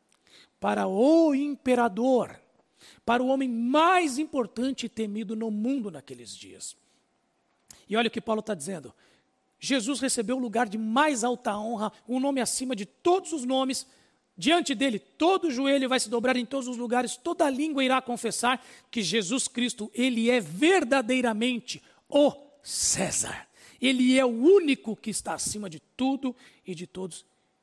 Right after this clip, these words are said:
E por outro lado, se Jesus desceu tão baixo quanto ninguém será capaz de descer, nós vemos aqui que Jesus, ele subiu tão alto quanto ninguém jamais poderá subir. E preste atenção novamente aqui nos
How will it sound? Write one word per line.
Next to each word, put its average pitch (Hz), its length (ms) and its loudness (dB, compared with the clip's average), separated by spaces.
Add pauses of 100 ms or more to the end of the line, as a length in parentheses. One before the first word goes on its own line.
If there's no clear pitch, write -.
(400)
E - 80 -12
por 254 180 -2
outro 262 220 -2
lado, 226 240 0
se - 180 -8
Jesus 220 560 -6
desceu 226 420 -2
tão 240 240 -6
baixo 220 340 -4
quanto 220 280 -12
ninguém 214 600 -2
será 196 300 -4
capaz 196 460 -6
de 170 80 -12
descer, 131 480 -12 (520)
nós 220 220 0
vemos 247 220 -2
aqui 240 220 -4
que 233 140 -10
Jesus, 214 340 -6
ele 220 100 -6
subiu 214 400 -6 (460)
tão 339 260 4
alto 170 480 -6 (300)
quanto 233 260 -4
ninguém 214 560 0 (140)
jamais 175 640 -4 (180)
poderá 156 440 -6 (140)
subir. - 480 -14 (440)
E 226 80 -4
preste 240 260 -2
atenção 220 400 -6 (200)
novamente 202 560 -6
aqui 170 340 -12 (240)
nos 175 440 -10